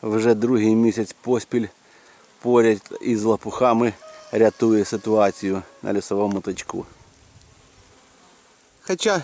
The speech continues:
чесно кажучи, я ось як зайшов в оці зарості, то зрозумів, що конюшина, лопухи,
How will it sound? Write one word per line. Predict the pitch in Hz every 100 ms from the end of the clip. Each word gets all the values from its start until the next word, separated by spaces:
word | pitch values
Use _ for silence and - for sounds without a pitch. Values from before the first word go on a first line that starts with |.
| -
чесно | - 180 - 170
кажучи, | 190 160 127 123 - _ - - - -
я | 143 143
ось | 135 151
як | 131
зайшов | 117 135 117 143 135 110 - - - -
в | 139
оці | 143 - 135
зарості, | 139 139 120 - 113 - - - - -
то | 139
зрозумів, | 127 139 127 139 131 117 101 - -
що | - 135
конюшина, | 175 180 156 185 190 175 160 131 _ - - -
лопухи, | 151 160 156 135 160 170 160